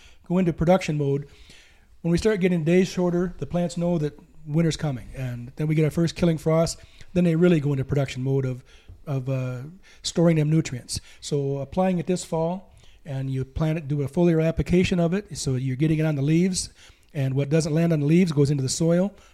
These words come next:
and it still is a benefit because the soil, the microbes will be able to use it. So, and application-wise, you can do it this fall, would be great, and you can maybe even do it twice because we're still early yet.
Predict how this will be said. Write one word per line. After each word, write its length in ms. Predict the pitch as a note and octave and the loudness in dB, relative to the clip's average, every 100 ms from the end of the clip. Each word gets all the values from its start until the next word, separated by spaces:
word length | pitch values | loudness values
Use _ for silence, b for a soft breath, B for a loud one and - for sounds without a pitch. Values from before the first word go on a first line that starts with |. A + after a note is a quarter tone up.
| b | b
and 140 | C3 A#2 | -12 -10
it 40 | |
still 260 | - C#3+ C#3+ | -2 0 0
is 100 | C3 | 0
a 60 | |
benefit 420 | C#3 C#3 C3 G2+ | 0 -2 -4 -12
because 320 | - - B2+ B2 | -12 -8 -8 -6
the 80 | |
soil, 420 | A#2+ D3+ D3+ D3 D3+ b b b | -4 0 2 0 -4 b b b
the 60 | - | -4
microbes 400 | C#3+ D3 D#3 C3 | 0 0 0 -2
will 100 | C3 | -6
be 160 | C3+ D3 | -2 -2
able 120 | C#3 | 0
to 80 | C#3 | 0
use 200 | D3+ D3+ | -2 -2
it. 180 | F3+ - B B B B B B | -6 -8 B B B B B B
So, 160 | - - - - | -20 -20 -16 -8
and 380 | C#3 C3 C3 - - | -6 -6 -10 -16 -6
application-wise, 1040 | F#3 G3+ F#3 G3 G#3 G#3+ G3 F3+ G3 G3+ | -4 -2 2 2 2 -2 -2 -2 -2 -4
you 60 | C#3+ | -8
can 120 | C#3 | -4
do 100 | D3 E3+ | 0 0
it 60 | |
this 160 | E3+ - | -2 -4
fall, 460 | - D#3+ F3 F#3+ _ - - | -2 -2 -2 -6 _ -20 -16
would 140 | - B2 | -12 -6
be 100 | C3 | -2
great, 400 | C#3 D#3 F3 - | 4 4 4 -2
and 100 | C3+ | -10
you 80 | B2+ | -8
can 80 | B2+ | -4
maybe 260 | C#3+ D3 | -4 -2
even 160 | D3+ D3 | -2 -2
do 140 | D#3+ | -2
it 180 | D#3 - | -2 -4
twice 320 | G3+ E3 A#2+ | 0 0 0
because 320 | - C3 C3+ | -4 -4 -4
we're 160 | C3 C3+ | -4 -8
still 340 | - E3 D#3+ F3 | -4 -4 -2 0
early 240 | E3+ D3 | 0 0
yet. 280 | B2+ A2 | -2 -6